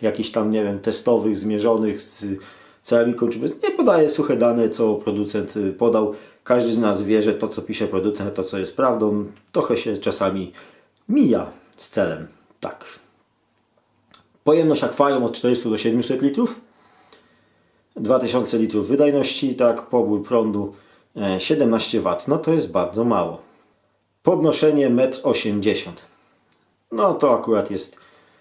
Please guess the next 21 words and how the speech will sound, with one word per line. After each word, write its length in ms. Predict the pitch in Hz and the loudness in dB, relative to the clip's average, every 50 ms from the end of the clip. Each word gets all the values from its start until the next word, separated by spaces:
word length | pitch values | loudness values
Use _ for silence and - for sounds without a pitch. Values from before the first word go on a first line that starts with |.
| _ _ _ - | _ _ _ -10
mm, 360 | 101 98 95 95 95 101 98 | -6 -6 -4 -4 -2 -4 -2
bez 220 | 87 107 104 101 101 | 0 0 0 0 0
większego 340 | 101 92 - - 101 98 | -2 -4 -4 -4 -4 -4
znaczenia, 440 | 92 95 95 92 - 104 104 98 92 | -2 -2 -4 -4 -4 -4 -4 -2 -2
no 140 | 90 90 92 | -2 -4 -6
bo 380 | 90 92 90 90 90 90 90 90 | -6 -6 -6 -6 -4 -4 -2 -2
jeżeli 320 | 92 92 95 101 98 95 | -2 -2 -4 -4 -4 -4
wlot 280 | 92 98 110 107 104 - | -2 0 0 0 0 -2
i 60 | 101 | -6
wylot, 420 | 92 101 98 95 92 92 - - | -6 -2 0 0 0 -2 -4 -8
y, 200 | 104 95 90 90 | -8 -8 -6 -6
z 80 | 85 98 | -4 -6
akwarium 360 | 92 - - - 98 95 95 | -6 -4 -4 -4 -4 -4 -4
jest 120 | 92 87 | -6 -8
dokładnie 260 | 95 - 98 95 95 98 | -6 -4 -4 -4 -4 -6
na 60 | - | -10
tym 80 | 101 | -12
samym 240 | - - 101 95 95 | -10 -8 -6 -6 -6
miejscu, 340 | 92 92 90 - - - 101 | -6 -8 -8 -8 -8 -10 -10
no 100 | 98 98 | -10 -10
to, 400 | 92 - 95 95 87 82 90 - | -10 -10 -10 -8 -8 -8 -8 -10